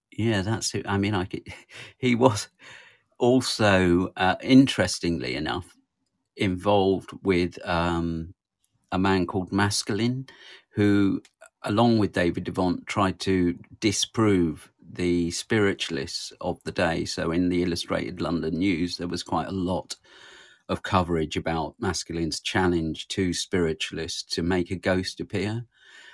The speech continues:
And, uh, and he would make a ghost appear using artificial conjuring methods, uh, which to me is very interesting because I think both the spiritualists and, and the conjurers are really an opening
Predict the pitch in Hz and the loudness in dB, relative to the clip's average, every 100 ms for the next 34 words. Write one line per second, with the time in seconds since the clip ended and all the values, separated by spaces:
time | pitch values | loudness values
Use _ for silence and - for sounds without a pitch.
0 | _ _ - 87 82 82 85 85 80 82 | _ _ -6 -2 -2 -4 -4 -4 -4 -6
1 | 82 101 87 104 117 113 85 - 80 80 | -6 -4 0 4 6 6 2 0 -4 -4
2 | - - 69 67 - - 78 73 76 87 | -8 -6 -6 -6 -10 -10 -8 -6 -4 -2
3 | 85 76 87 82 80 - 85 80 - 87 | -2 -2 -2 -2 -4 -4 -4 -4 -8 -8
4 | - 82 76 76 _ _ - - 92 82 | -6 -4 -6 -8 _ _ -12 -4 -2 -2
5 | 87 80 78 87 101 _ _ _ _ - | -4 -6 -8 -10 -18 _ _ _ _ -10
6 | 85 - - - - - - - - - | -8 -8 -10 -10 -8 -8 -10 -20 -20 -20
7 | - - _ _ - 90 101 113 - 113 | -20 -20 _ _ -4 -2 0 0 2 4
8 | 123 120 98 - 95 95 104 98 95 - | 6 6 6 4 4 4 2 0 -2 -2
9 | 87 85 - 95 98 98 - 104 98 - | -2 -4 -2 0 2 0 2 2 2 -2
10 | 90 - 104 98 90 - 82 82 - - | -8 -2 2 2 0 -4 -6 -6 -6 -2
11 | 104 101 92 82 - 92 90 - 101 101 | 0 2 0 -4 -2 -2 -2 -2 -2 0
12 | 92 85 80 - 90 90 95 101 98 85 | -2 -2 -2 -4 -2 2 4 4 4 0
13 | 107 90 98 107 110 92 85 76 73 | -2 -2 0 0 0 -2 -2 -2 -6